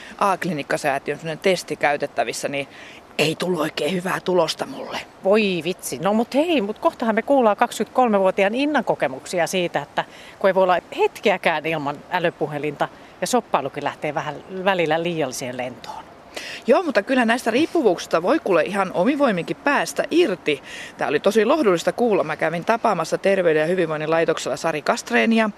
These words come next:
Speaker 2: Mhm.
Speaker 1: joka on tutkinut sitten myös erityisesti rahapeliriippuvuutta. Ja sehän voikin olla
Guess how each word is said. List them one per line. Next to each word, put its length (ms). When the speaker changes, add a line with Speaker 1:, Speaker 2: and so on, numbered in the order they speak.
Speaker 2:
Mhm. 260
Speaker 1:
joka 400
on 180
tutkinut 460
sitten 260
myös 320
erityisesti 580
rahapeliriippuvuutta. 1120
Ja 60
sehän 280
voikin 280
olla 220